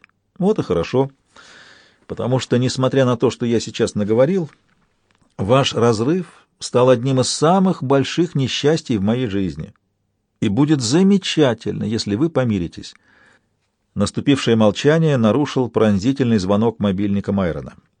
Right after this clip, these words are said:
Майрон посмотрел по определителю, кто звонит, и с удивлением осознал, что это Роланд Димон, тот самый офицер нью-йоркской полиции, который так выручил его вчера в клубе «Даунинг-три». «Я должен ответить», — извинился Майрон.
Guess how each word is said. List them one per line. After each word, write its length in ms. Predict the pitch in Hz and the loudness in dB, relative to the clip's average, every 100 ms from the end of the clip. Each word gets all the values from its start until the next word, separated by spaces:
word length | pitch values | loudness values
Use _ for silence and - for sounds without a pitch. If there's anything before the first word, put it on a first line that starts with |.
| _ _ _ _ _ _ _ _ | _ _ _ _ _ _ _ _
Майрон 440 | - 104 113 110 | -2 2 4 2
посмотрел 560 | 98 98 113 104 110 101 | 0 -2 -2 0 2 2
по 160 | - 101 | 2 0
определителю, 600 | 101 101 110 101 90 92 | 0 -4 -4 -4 -6 -6
кто 200 | - 98 | -2 0
звонит, 440 | 92 117 165 - _ _ _ _ _ | 0 0 -2 -6 _ _ _ _ _
и 100 | 101 | -6
с 120 | 101 | -2
удивлением 720 | 127 107 104 127 170 180 180 175 | -2 0 2 2 4 2 2 -2
осознал, 580 | - 123 143 131 123 87 | -2 2 4 4 2 0
что 200 | - 107 | 0 2
это 380 | 113 123 120 110 | 2 4 4 4
Роланд 540 | 110 110 117 117 123 | 2 4 6 6 2
Димон, 500 | 131 185 135 87 80 - _ _ _ _ | 0 0 0 0 -4 -14 _ _ _ _
тот 160 | - - | -10 -2
самый 280 | 143 135 | 0 2
офицер 540 | 127 135 - 135 123 - - | 0 -2 -2 4 4 2 -2
нью-йоркской 500 | 110 117 107 - 101 | 0 2 2 0 0
полиции, 580 | 110 139 190 - 123 | 2 2 -2 0 -2
который 340 | 98 104 117 107 | 0 0 0 2
так 220 | 123 110 | 0 0
выручил 440 | 95 135 127 - | 0 0 0 -2
его 140 | 113 113 | -2 -2
вчера 260 | - 117 | 0 0
в 80 | 113 | 0
клубе 300 | - 120 113 | -2 -2 -2
«Даунинг-три». 680 | 113 113 110 117 - 95 - _ _ _ _ _ _ _ _ _ _ | 2 2 2 -2 -4 -8 -8 _ _ _ _ _ _ _ _ _ _
«Я 200 | - 90 | -4 -2
должен 280 | 87 98 98 | 2 2 2
ответить», — 520 | 101 107 95 82 - _ | 0 0 -2 -2 -12 _
извинился 540 | 101 87 95 90 - | -8 -2 -2 -2 -2
Майрон. 400 | 90 120 120 101 | -2 0 0 -2